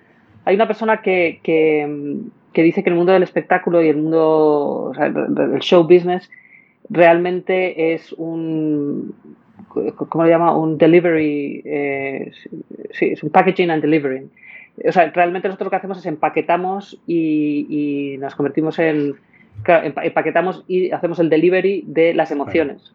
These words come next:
Speaker 1: O sea, las empaquetamos y pum, te, te lo hacemos y pum, tú como espectador, uy, em, te, te emocionas, ¿no? Pero eso tiene un proceso.
Speaker 2: <laughs> Hablemos precisamente de ese delivery. Fuiste productora también de un documental que a mí me parece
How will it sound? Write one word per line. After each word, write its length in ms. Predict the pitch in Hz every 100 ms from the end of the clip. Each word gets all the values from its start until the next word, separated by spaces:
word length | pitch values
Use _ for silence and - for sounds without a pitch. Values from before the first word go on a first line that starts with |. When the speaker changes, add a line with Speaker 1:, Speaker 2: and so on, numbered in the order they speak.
| _
Speaker 1:
O 40 |
sea, 100 | 151
las 160 | 143 135
empaquetamos 420 | 147 143 175 190
y 40 | 156
pum, 320 | - 175 -
te, 180 | 147 147
te 120 | 147
lo 60 | 143
hacemos 240 | 180 175
y 80 | 170
pum, 260 | - 170 -
tú 140 | 175 -
como 120 | 120
espectador, 400 | - 156 170 185
uy, 180 | 226 262 -
em, 200 | - 151
te, 160 | - 156
te 80 | -
emocionas, 500 | 151 - 175 165 -
¿no? 100 | 233
Pero 140 | - 170
eso 280 | - 226 - - -
tiene 140 | 196 185
un 60 |
proceso. 440 | 165 - 190 - -
Speaker 2:
<laughs> 880 | 123 - - - - 226 214 - -
Hablemos 500 | 123 127 143 190 190
precisamente 640 | 151 151 165 151 156 151
de 80 | 131
ese 160 | 117 139
delivery. 540 | 127 113 120 127 170
Fuiste 420 | - 143 135 -
productora 600 | 170 151 123 117 120 135 151
también 340 | 117 107 113
de 60 | 123
un 80 |
documental 760 | 117 113 101 98 98 113 135 -
que 140 | - 101
a 60 |
mí 160 | 98 113
me 100 | 117
parece 840 | 110 104 - 104 101 98 92 87